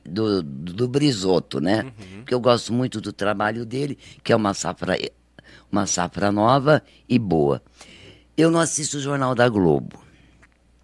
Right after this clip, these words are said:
Speaker 1: Se tem uma pessoa da Globo que eu admiro e que eu tiro o meu chapéu, é a Renata Loprete, que faz o Jornal da Meia-Noite.
Speaker 2: Sim.
Speaker 1: Porque ela dá a informação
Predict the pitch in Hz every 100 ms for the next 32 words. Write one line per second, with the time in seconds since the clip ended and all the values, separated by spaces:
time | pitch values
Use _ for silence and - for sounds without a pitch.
0 | _ - - - - - 135 - 214 208
1 | 196 - 170 - 135 123 127 101 101 92
2 | 98 - 120 127 160 175 165 160 135 107
3 | 92 78 76 - _ _ _ - - -
4 | - 113 - 120 156 170 - 127 107 104
5 | 107 - 92 - 110 143 101 - _ -
6 | - _ 95 90 95 92 90 92 107 131
7 | - 151 120 123 - - 156 110 107 104
8 | 101 101 104 92 101 120 165 _ _ _
9 | _ - 107 113 110 127 196 160 82 -
10 | - - - 110 101 110 _ _ _ _
11 | _ _ _ _ _ _ _ _ _ _
12 | _ - - - 135 113 120 110 113 151
13 | 196 147 117 113 131 127 - 110 95 82
14 | - 101 135 147 90